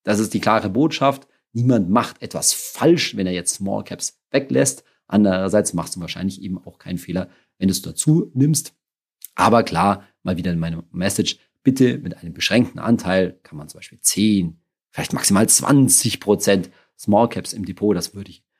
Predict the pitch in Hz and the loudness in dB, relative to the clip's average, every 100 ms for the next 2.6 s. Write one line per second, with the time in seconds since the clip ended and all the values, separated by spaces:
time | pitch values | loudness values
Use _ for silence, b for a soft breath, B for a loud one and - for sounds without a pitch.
0 | _ - 90 90 - - - 87 82 131 | _ -12 -10 -10 -12 -14 -14 -14 -4 -2
1 | 131 104 - 117 117 101 b - 104 107 | -2 -4 0 0 0 -6 b -4 0 2
2 | 101 165 165 135 110 - | 2 4 4 4 0 -8